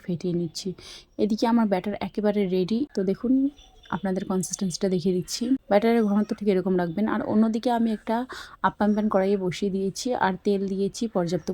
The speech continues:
পরিমাণ। দিয়ে ছোট্ট একটা চামচের সাহায্যে আমি এই ব্যাটারটাকে অল্প অল্প করে দিচ্ছি। যেহেতু আমার আপ্পাম প্যানের মোল্ডগুলো একটু ছোট ছোট, তাই বড় চামচ দিয়ে দিলে কি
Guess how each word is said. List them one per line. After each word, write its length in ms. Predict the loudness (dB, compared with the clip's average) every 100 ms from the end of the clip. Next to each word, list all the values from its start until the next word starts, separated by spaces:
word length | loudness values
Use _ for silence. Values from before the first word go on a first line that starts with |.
| -4
পরিমাণ। 320 | -4 -2 -4 -6 -16 -20 _ 0
দিয়ে 140 | 2 2 0
ছোট্ট 180 | -2 -2 -2
একটা 120 | -2 0
চামচের 360 | 0 0 -2 -2
সাহায্যে 360 | -2 -2 0 0
আমি 120 | 0 0
এই 60 | -2
ব্যাটারটাকে 400 | -2 -4 -4 -2 -2
অল্প 120 | -2 -4
অল্প 120 | -4 -4
করে 120 | -2 -2
দিচ্ছি। 220 | -4 -6 2
যেহেতু 220 | 2 2 0
আমার 140 | 0 -2
আপ্পাম 220 | -4 -4 -2
প্যানের 260 | -2 0 0
মোল্ডগুলো 360 | -2 -4 -2 -2
একটু 100 | -2 -6
ছোট 120 | -4 -6 -6
ছোট, 120 | -4 -4 -2
তাই 120 | -4 -2
বড় 160 | -2 -2 -2 -8 -18 -20 -20 _
চামচ 260 | 0 2 0 2
দিয়ে 120 | 2
দিলে 160 | 2 -2
কি 80 | 0